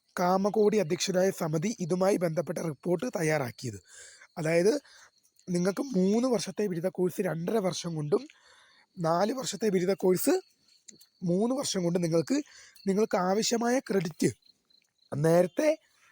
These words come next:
സ-, പറഞ്ഞ സമയത്തിന് മുമ്പ് നിങ്ങൾക്ക് കോഴ്സ് പൂർത്തിയാക്കേണ്ട കാലയളവിന് മുമ്പ് നിങ്ങൾ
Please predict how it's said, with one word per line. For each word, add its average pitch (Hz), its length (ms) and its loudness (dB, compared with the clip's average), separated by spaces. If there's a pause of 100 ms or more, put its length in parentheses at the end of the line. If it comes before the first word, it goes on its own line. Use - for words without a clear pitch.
(160)
സ-, 220 180 -4
പറഞ്ഞ 196 280 -2
സമയത്തിന് 208 480 -4
മുമ്പ് 190 380 0
നിങ്ങൾക്ക് 180 400 -2 (520)
കോഴ്സ് 202 420 0
പൂർത്തിയാക്കേണ്ട 196 760 -2
കാലയളവിന് 202 680 0
മുമ്പ് 190 340 0
നിങ്ങൾ 214 220 -2